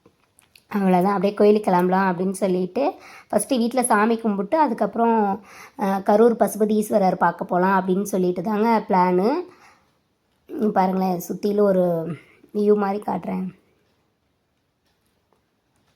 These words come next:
சரி, நம்ம எம்பெருமானுக்கு என்ன பண்ணலாம் அப்படின்னு சொல்லிட்டு, வெளியே எங்க, இதாங்க சங்குப்பூவு. இங்க சங்குப்பூ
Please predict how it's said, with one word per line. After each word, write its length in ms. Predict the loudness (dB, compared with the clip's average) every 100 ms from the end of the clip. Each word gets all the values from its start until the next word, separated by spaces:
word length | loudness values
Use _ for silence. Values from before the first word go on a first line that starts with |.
| _ _ _ _ _ _ _ _ _ _ _ _ -20 -16
சரி, 360 | 2 4 4
நம்ம 200 | 2 2 2 2
எம்பெருமானுக்கு 640 | 2 2 2 2 0 0
என்ன 160 | 0 0
பண்ணலாம் 380 | 0 0 2 2
அப்படின்னு 260 | 0 -2 -2
சொல்லிட்டு, 420 | -2 -2 0 0 0 -4 -20 -6
வெளியே 440 | 2 4 6 4 6 4 2 0 0 0
எங்க, 120 | 2 4 4 2 -2 -6
இதாங்க 340 | -2 0 0 0 0
சங்குப்பூவு. 720 | 2 0 0 0 2 2 2 0 -4
இங்க 260 | -2 2 4 4 4 2 0
சங்குப்பூ 320 | 0 0 2